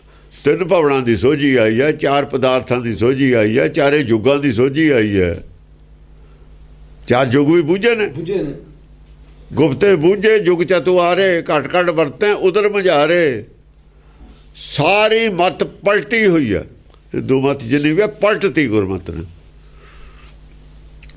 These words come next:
Speaker 1: ਪਲਟੀ ਹੋਈ ਨੂੰ ਕਹਿੰਦੇ ਨੇ ਵੀ ਇਹਨੂੰ ਪਲਟਣ ਦੀ ਬਜਾਏ ਤੁਸੀਂ ਥੋੜ੍ਹੇ ਹੋ, ਅਸੀਂ ਜ਼ਿਆਦਾ।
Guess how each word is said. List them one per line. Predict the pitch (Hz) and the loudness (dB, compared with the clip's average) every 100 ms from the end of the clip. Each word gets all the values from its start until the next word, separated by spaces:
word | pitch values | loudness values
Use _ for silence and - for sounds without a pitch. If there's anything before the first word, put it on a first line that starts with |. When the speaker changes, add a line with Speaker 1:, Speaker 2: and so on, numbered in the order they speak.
| - - - | -20 -10 0
Speaker 1:
ਪਲਟੀ | 175 175 - 233 | 0 0 0 2
ਹੋਈ | 226 226 | 4 2
ਨੂੰ | 233 | 0
ਕਹਿੰਦੇ | 190 196 220 | 0 0 2
ਨੇ | 233 233 | -2 0
ਵੀ | 233 226 | 2 2
ਇਹਨੂੰ | 233 233 | 2 0
ਪਲਟਣ | 208 190 202 196 | -2 -2 -2 0
ਦੀ | 190 | 0
ਬਜਾਏ | 165 175 202 | 2 2 2
ਤੁਸੀਂ | 220 202 196 | 0 0 2
ਥੋੜ੍ਹੇ | 160 151 156 175 | 0 2 2 2
ਹੋ, | 208 196 | 2 2
ਅਸੀਂ | 165 175 | 0 0
ਜ਼ਿਆਦਾ। | 143 135 139 185 180 | 0 2 2 0 -2